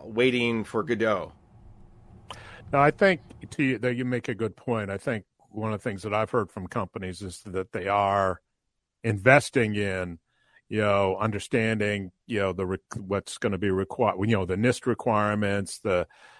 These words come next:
Speaker 2: you know, and in preparing for that certification. Um, so I think to that effect, there, there may be the d-, desired effect that companies are more focused on it, given the publicity and it's coming, it's coming, and that sort of thing.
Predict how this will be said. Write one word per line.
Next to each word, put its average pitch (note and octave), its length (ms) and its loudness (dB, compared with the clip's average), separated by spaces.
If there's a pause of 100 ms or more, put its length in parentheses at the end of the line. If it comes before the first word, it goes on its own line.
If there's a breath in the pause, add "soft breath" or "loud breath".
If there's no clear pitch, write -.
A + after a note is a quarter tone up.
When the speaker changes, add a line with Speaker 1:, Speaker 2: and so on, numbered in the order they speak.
(200 soft breath)
Speaker 2:
you G2+ 80 -2
know, G2 160 2
and G#2 200 2
in G2+ 100 2
preparing A#2+ 840 4
for G#2 360 -2
that G2+ 200 0
certification. G2 1080 -2 (480)
Um, F#2+ 600 2
so - 280 0
I G#2 60 2
think C3 280 -2
to A#2 100 2
that A#2 200 8
effect, G#2 340 0
there, A2 100 4 (320)
there G2+ 140 2
may A2+ 200 4
be A2 220 4
the G2 200 0
d-, F2+ 260 -8
desired G#2 480 2
effect F#2+ 420 2
that F2 140 -2
companies G2 440 -4
are G2 80 2
more F2+ 160 0
focused - 500 -2
on F#2 200 0
it, F2+ 120 -2 (480 soft breath)
given G2 280 0
the F2 60 0
publicity F#2+ 920 2
and E2+ 140 -2
it's D#2+ 280 -8
coming, G2 380 0
it's F2 140 -4
coming, F2+ 360 0
and F2+ 100 -4
that F#2 140 -2
sort G2 180 0
of E2 60 -6
thing. F2+ 260 -4